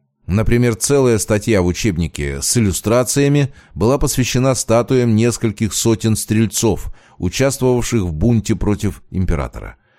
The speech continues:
Они были казнены лично Петром и стали уже своего рода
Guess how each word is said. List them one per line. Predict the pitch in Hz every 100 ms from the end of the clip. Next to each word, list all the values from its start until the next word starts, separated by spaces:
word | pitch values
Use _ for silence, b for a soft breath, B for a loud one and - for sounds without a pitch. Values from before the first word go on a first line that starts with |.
| b -
Они | 107 131
были | 127 123
казнены | - 117 110 120 123
лично | 113 110 135 - 80 69
Петром | 78 - 123 143 123 _ _
и | 87
стали | 90 156 160
уже | 147 135
своего | 131 123 113 127
рода | 127 117 120 110